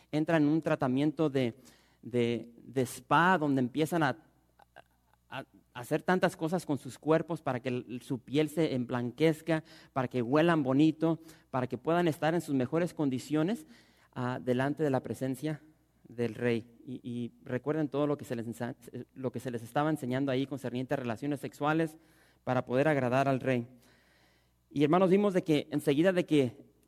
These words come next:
es escogida Esther como reina, ¿qué es lo que sucede?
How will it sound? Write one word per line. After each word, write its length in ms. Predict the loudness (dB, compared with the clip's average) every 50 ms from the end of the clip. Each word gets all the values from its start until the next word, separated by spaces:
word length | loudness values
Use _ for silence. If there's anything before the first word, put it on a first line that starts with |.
| _ _ _ _ _ _ _ _ _ _ _ _ _ _ _ _ 0
es 160 | 0 0 0
escogida 540 | 0 -4 -4 -4 -4 -2 -2 0 0 0 0
Esther 580 | 0 -2 -4 -4 -4 0 2 2 2 2 -2 -2
como 220 | -2 0 2 2
reina, 520 | 2 2 2 2 2 2 0 -2 -4 -8 -20 _ _ _
¿qué 100 | -2 0
es 40 | 0
lo 100 | 0 0
que 120 | -2 -4
sucede? 460 | -4 -4 -2 -2 -2 0 0 -2 -6